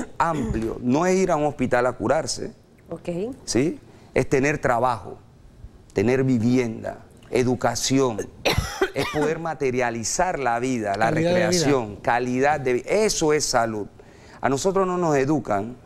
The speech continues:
Speaker 1: para nuestros hábitos alimenticios. Recientemente una nota periodística nos ubica dentro de los países de América Latina y del Caribe en el décimo lugar donde mal se come. No es que no comemos, pero no comemos nutrientes, comemos grasa, comemos cosas que no son buenas para la salud.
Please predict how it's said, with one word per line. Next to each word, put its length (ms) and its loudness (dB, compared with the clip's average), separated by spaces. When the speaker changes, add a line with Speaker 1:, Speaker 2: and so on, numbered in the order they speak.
Speaker 1:
para 200 0
nuestros 340 -2
hábitos 300 0
alimenticios. 720 -2
Recientemente 920 2
una 160 2
nota 240 2
periodística 760 0
nos 200 2
ubica 500 0
dentro 320 2
de 60 2
los 140 0
países 520 0
de 60 4
América 420 0
Latina 320 -4
y 40 0
del 140 0
Caribe 360 0
en 80 0
el 160 0
décimo 360 0
lugar 300 2
donde 300 0
mal 280 0
se 280 0
come. 400 0
No 100 4
es 80 0
que 120 2
no 140 0
comemos, 520 2
pero 160 2
no 160 0
comemos 360 2
nutrientes, 520 0
comemos 400 0
grasa, 320 0
comemos 320 0
cosas 240 0
que 60 0
no 100 -2
son 220 -2
buenas 260 2
para 160 0
la 100 2
salud. 360 0